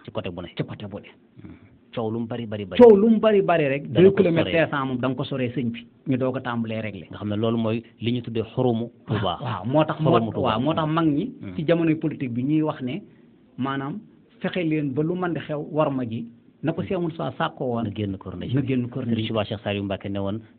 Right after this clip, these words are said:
Speaker 1: xaw ma, euh, banque yaak xeetu mel noonu.
Speaker 2: Ok, mooy loolu rek,
Speaker 1: Xëy na
Speaker 2: mooy,
Speaker 1: am
Speaker 2: mooy,
Speaker 1: corniche
Speaker 2: mooy
Speaker 1: bi
Speaker 2: war ma
Speaker 1: tamit.
Speaker 2: jooju, mooy deux kilomètres cinq cents yooyu Cheikh Moussa doon
Speaker 1: Xurumu
Speaker 2: tànkaafu rek,
Speaker 1: Xurumu
Speaker 2: wax ne
Speaker 1: Touba.
Speaker 2: daal lu moom lu mën di xew rek.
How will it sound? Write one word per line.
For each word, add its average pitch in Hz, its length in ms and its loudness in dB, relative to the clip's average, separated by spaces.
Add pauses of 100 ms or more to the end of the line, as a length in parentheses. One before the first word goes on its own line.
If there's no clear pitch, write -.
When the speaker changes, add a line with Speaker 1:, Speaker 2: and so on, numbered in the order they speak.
Speaker 1:
xaw 107 100 -8
ma, 101 160 -6
euh, 92 600 -8
banque 101 280 -8
yaak 98 220 -4
xeetu 104 200 -4
mel 101 140 -4
noonu. 92 280 -6
Speaker 2:
Ok, 135 200 4
mooy 208 220 8
loolu 208 140 8
rek, 165 100 6
Speaker 1:
Xëy 165 60 4
na 180 60 4
Speaker 2:
mooy, 208 120 6
Speaker 1:
am 202 60 6
Speaker 2:
mooy, 208 140 6
Speaker 1:
corniche 202 100 6
Speaker 2:
mooy 208 100 6
Speaker 1:
bi 202 60 6
Speaker 2:
war 220 160 10
ma 196 60 2
Speaker 1:
tamit. 160 100 2
Speaker 2:
jooju, 147 200 4
mooy 180 180 6
deux 233 220 8
kilomètres 202 360 2
cinq 185 180 2
cents 165 120 0
yooyu 160 180 0
Cheikh 185 160 -2
Moussa 170 380 0
doon 151 160 2
Speaker 1:
Xurumu 113 280 2
Speaker 2:
tànkaafu 156 260 2
rek, 135 120 -2
Speaker 1:
Xurumu 110 320 0
Speaker 2:
wax 170 140 2
ne 190 40 0
Speaker 1:
Touba. 185 60 2
Speaker 2:
daal 165 160 6
lu 151 80 4
moom 160 240 4
lu 175 60 2
mën 202 200 2
di 180 80 0
xew 156 220 -2
rek. 110 140 -6